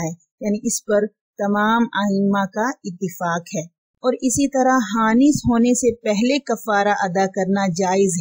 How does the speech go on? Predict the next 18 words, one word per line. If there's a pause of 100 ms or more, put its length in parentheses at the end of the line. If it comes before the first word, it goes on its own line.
ہے (520)
یا
نہیں، (460)
تو (180)
یہ
اختلافی
مسئلہ
ہے، (380)
اس (120)
میں (200)
ائمہ (120)
کا (160)
اختلاف (140)
ہے۔ (300)
اس
کے
بارے (100)
میں